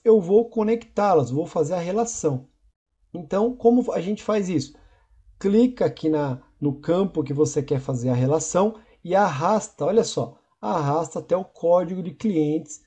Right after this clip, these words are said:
da outra base também. Ele vai fazer o quê? Vai criar essa linha fazendo essa relação, essa conexão entre as duas bases.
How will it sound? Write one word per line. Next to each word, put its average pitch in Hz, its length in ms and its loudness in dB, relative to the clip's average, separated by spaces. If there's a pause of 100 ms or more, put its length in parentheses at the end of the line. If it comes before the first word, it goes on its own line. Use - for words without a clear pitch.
(160)
da 196 200 0
outra 160 520 4
base 151 380 -4
também. 175 420 0 (380)
Ele 233 100 0
vai 226 140 8
fazer 226 240 4
o 240 60 8
quê? 143 320 -2 (200)
Vai 185 300 0
criar 190 440 0
essa 185 340 -2
linha 185 440 -4 (300)
fazendo 180 540 -4
essa 170 180 -8
relação, 185 720 -4
essa 196 220 -6
conexão 220 880 0
entre 214 200 -2
as 185 120 -2
duas 202 240 -2
bases. 110 500 -8